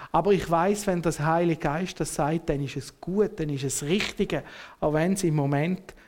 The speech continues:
nicht so einfach ist. Und der Heilige Geist, Jesus selber, gibt mir dann Kraft, die Entscheidung auch durchzuführen, das auch zu machen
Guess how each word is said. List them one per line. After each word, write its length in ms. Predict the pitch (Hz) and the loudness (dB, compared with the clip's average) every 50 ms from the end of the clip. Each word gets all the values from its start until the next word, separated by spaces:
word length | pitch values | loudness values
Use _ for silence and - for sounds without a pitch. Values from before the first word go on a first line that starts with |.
| _ _ - | _ _ -4
nicht 240 | - 147 156 151 143 | -2 0 0 0 -2
so 120 | 143 - 131 | -4 -4 -6
einfach 500 | 120 127 131 139 - - - - - - | -4 -4 -6 -8 -8 -12 -14 -14 -14 -16
ist. 240 | - - - - - _ _ _ _ _ _ _ _ _ _ _ _ _ _ _ _ _ _ _ _ _ _ _ _ - - - - - - _ _ | -16 -16 -16 -18 -20 _ _ _ _ _ _ _ _ _ _ _ _ _ _ _ _ _ _ _ _ _ _ _ _ -20 -20 -20 -20 -20 -20 _ _
Und 280 | - 151 156 196 202 - | 0 2 2 2 2 0
der 160 | 151 135 135 | 0 0 0
Heilige 360 | 151 160 165 160 147 139 143 | 2 2 2 2 2 0 -2
Geist, 520 | - - 139 147 165 165 147 - - - - | -2 -4 -4 -2 -4 -6 -8 -8 -10 -6 -2
Jesus 400 | 147 156 170 151 - - - - | 0 0 0 0 -2 -6 -2 2
selber, 380 | 170 156 165 185 196 190 160 | 4 4 6 4 4 2 0
gibt 340 | - - - 208 233 214 - | -4 0 0 0 0 0 0
mir 180 | 202 180 180 165 | 2 2 2 2
dann 200 | 165 147 139 135 | 2 -2 -4 -4
Kraft, 540 | - - 151 156 170 190 196 - - - - - - - - - | -6 -2 0 2 2 2 0 -4 -10 -16 -16 -16 -16 -10 -2 2
die 140 | 170 175 175 | 2 2 2
Entscheidung 600 | 180 151 143 - - 160 156 165 170 156 147 135 | 2 -2 -2 -2 0 0 0 0 0 -2 -2 -2
auch 180 | 143 127 131 135 | -2 -2 0 2
durchzuführen, 720 | - 170 214 214 208 - - - - 160 127 113 110 110 - _ _ _ _ _ _ _ _ - | 2 2 2 2 0 -4 -6 -8 -6 -6 -6 -8 -10 -14 -18 _ _ _ _ _ _ _ _ 0
das 220 | 175 160 160 - | 0 0 0 0
auch 220 | 131 123 139 139 | -4 -4 -4 -6
zu 180 | - - - - | -6 -6 -4 0
machen 420 | 160 180 202 - - - - 120 | 0 0 0 -2 -4 -8 -10 -10